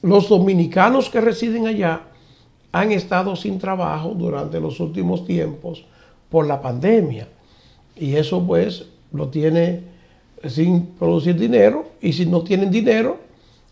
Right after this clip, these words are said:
pues no pueden mandar. Y esta es la situación que se está dando con esto. Ahora, en medio de todo esto, señores,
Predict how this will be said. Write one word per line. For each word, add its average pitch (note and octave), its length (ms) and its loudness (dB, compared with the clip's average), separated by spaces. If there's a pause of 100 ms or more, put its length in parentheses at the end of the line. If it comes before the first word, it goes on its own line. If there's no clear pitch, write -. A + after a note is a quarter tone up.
pues D#3+ 300 2
no D#3+ 220 2
pueden E3 300 2
mandar. C#3+ 680 0 (640)
Y E3+ 120 0
esta E3+ 340 2
es F3 280 -4
la D#3+ 100 -8
situación D#3 680 -6 (1000)
que D#3 160 -2
se D3 180 -2
está D#3+ 300 -2
dando D3 440 0 (520)
con C#3 220 -6
esto. C3 380 -4 (560)
Ahora, D3+ 540 6 (1800)
en E3+ 200 4
medio B3+ 300 8
de G#3+ 120 2
todo A3 460 4
esto, B2+ 320 -6
señores, A#2 540 -10